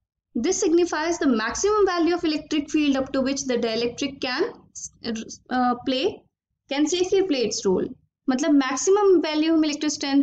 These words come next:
की बता सकते हैं जिस तक, जिस वैल्यू तक हमारा डाइलेक्ट्रिक ठीक से काम करेगा।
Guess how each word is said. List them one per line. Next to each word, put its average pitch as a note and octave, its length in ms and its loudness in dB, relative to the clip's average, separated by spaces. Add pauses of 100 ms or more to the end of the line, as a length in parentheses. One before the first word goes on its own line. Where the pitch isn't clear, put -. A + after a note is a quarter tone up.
की D4+ 120 0
बता B3+ 280 -2
सकते C4+ 340 -4
हैं C#4 420 0 (400)
जिस C#4 400 -4
तक, E4+ 180 -4 (400)
जिस F4+ 280 -2
वैल्यू A#3+ 380 0
तक C#4 260 -6 (340)
हमारा C4+ 280 0
डाइलेक्ट्रिक B3+ 720 -4 (380)
ठीक F#4+ 200 0
से C4+ 140 -4
काम A3 240 -2
करेगा। - 520 -4